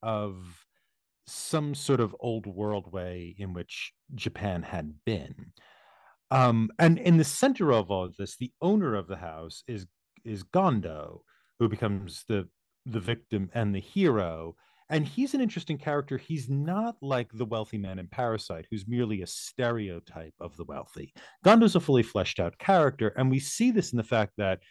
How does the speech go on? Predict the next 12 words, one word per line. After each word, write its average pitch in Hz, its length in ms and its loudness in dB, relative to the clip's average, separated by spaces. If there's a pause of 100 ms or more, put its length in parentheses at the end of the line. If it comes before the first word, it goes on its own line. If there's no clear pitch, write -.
(200)
he 156 80 0
starts 170 360 2
at 143 140 -2
his 120 200 -4
company 110 340 -6
at 92 100 -8
age 87 220 -14
sixteen. 165 720 0 (360)
He 120 300 -2
starts 113 500 -2 (100)
as 113 200 -4
a 104 100 -4